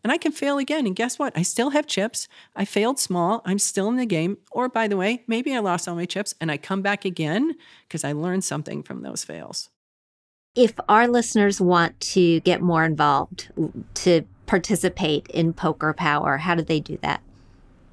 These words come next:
Speaker 1: Well, we'd love to have you. So there are two ways. We teach, you can go to poker power dot com and you can join. Every month we have a new group cohorts that start different times, different days of the week.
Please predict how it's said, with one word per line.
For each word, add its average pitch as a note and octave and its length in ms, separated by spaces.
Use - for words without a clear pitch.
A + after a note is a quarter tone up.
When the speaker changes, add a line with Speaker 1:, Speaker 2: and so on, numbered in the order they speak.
Speaker 1:
Well, E3+ 120
we'd D#3 160
love G3+ 160
to G#3+ 100
have D#3+ 220
you. E3 280
So - 160
there F3+ 140
are D#3+ 40
two A3+ 340
ways. E3 720
We G3 200
teach, G3+ 480
you F#3 80
can F3 120
go E3+ 140
to F#3+ 80
poker F#3 260
power F#3+ 320
dot G#3+ 200
com E3+ 460
and E3+ 140
you E3+ 40
can E3 220
join. E3 540
Every F3+ 180
month F#3 520
we E3 180
have D#3+ 260
a D#3+ 60
new E3+ 520
group F3 340
cohorts E3 560
that D3+ 160
start C#3+ 400
different D3 420
times, D3 640
different D3 300
days C#3+ 240
of F3 80
the F3+ 60
week. D#3 340